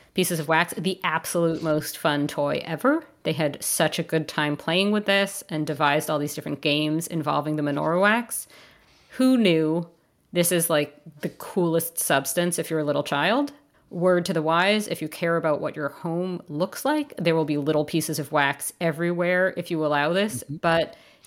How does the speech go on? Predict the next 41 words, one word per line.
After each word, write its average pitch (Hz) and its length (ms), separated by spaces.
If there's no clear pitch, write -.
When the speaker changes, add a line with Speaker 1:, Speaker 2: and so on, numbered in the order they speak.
Speaker 1:
it 185 180
was 165 160
a 151 60
lot 131 200
of - 80
fun. - 300
So - 180
that's, 156 440
Speaker 2:
Uh, - 20
Speaker 1:
um, 143 560
one 156 200
Speaker 2:
if 151 60
I 147 60
ever 147 160
have 147 100
a 139 60
Speaker 1:
recommendation. 120 160
Speaker 2:
record 139 240
label, 165 420
I'm 127 160
calling 117 300
it 120 140
Menorah 107 340
Wax 104 300
Records. 156 440
Speaker 1:
<laughs> - 280
You 226 200
would 220 220
have 220 200
to, 196 100
you 226 180
would 226 160
certainly, 226 520
I 208 160
would 220 160
be 196 200
very 180 280
disappointed 165 420
if 165 100
you 160 60
didn't. 143 240